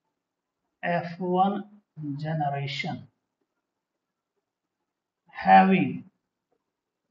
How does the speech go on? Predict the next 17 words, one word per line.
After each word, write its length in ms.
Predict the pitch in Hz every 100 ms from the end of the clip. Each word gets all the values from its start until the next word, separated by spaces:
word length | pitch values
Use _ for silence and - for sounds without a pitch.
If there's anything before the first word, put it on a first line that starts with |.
| _ _ _ _ _ _ _ _
genotype. 920 | 180 151 160 185 190 190 196 202 208 - _ _ _ _ _ _ _ _ _ _ _ _ _ _ _ _ _ _ _ _
Now, 760 | 214 143 - - _ - 175 170
genotype 720 | 160 196 196 208 202 220 311
is 140 | - _ _ _ _ _ _ _ _ _ _ _ _ _ _ _ _ _ _ _ _ 185
A 580 | 185 190 202 202 196 190
A 540 | 185 185 190 226 - _ _ _ _ _ _ _ 156 151
B 560 | 190 196 196 202 208 - 170
B 360 | 180 190 202 -
capital 500 | 156 - - 196 185
C, 320 | - 233 -
capital 720 | 180 143 147 - 208 294 - _ _
C. 400 | - 220 165 -
Now, 160 | 185 185
here 220 | 202 202
questions 400 | 208 202 285 277
are 100 | 202
asking, 680 | 180 - - 190 262 285